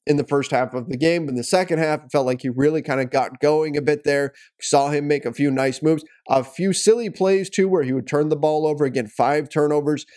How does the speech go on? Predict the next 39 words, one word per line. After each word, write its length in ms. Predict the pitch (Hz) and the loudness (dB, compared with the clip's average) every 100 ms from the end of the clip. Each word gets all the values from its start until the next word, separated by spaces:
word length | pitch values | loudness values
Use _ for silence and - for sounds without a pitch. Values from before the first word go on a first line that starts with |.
| _ _ | _ _
but 80 | 131 | -2
I 80 | |
thought 220 | 131 160 156 | 0 0 0
we 60 | |
saw 200 | 147 147 | 0 0
him 160 | 139 139 | 0 -2
be 120 | 139 | 0
a 60 | 131 | 0
little 240 | 131 180 | 0 0
bit 180 | 175 165 | 0 -2
more 400 | 139 143 143 143 - _ | 0 2 0 -2 -10 _
like 300 | 127 135 147 | -2 0 0
himself 440 | 143 117 - 156 165 | -2 -2 0 0 0
in 60 | |
the 100 | 139 | -4
second 300 | 123 143 135 | 0 0 0
half. 340 | 127 143 185 - _ _ - | -2 -2 -2 -6 _ _ -2
Uh, 180 | 123 131 | 0 2
I 120 | 165 | 0
think 260 | 175 285 226 | 0 -2 -2
you 100 | 175 | 0
want 380 | 143 196 214 | 2 0 -2
an 60 | 147 | -4
aggressive, 640 | 143 123 143 156 - 196 147 | -4 0 0 0 0 -2 -2
attack-minded 640 | 139 - 151 156 147 156 151 | -6 0 -2 -2 -2 -2 0
Talen 300 | 156 156 143 | 0 0 2
Horton-Tucker, 480 | 147 147 151 156 170 | 0 0 -2 0 0
but 200 | 170 - | -2 0
you're 120 | 160 | 0
right 420 | 185 247 165 160 _ _ _ _ - | 0 2 0 -2 _ _ _ _ 0
in 140 | 170 | 2
that 120 | 165 | 2
his 160 | 156 151 | 0 -2
decision-making 760 | 156 - 180 165 156 143 143 | -2 2 0 2 0 0 -2
is 180 | 139 120 | -2 -4
still 240 | - 156 135 | 0 0 2
not 300 | 127 123 - | -2 -2 -4
the 60 | |
best. 540 | 113 - 120 - - | -4 0 0 -2 -14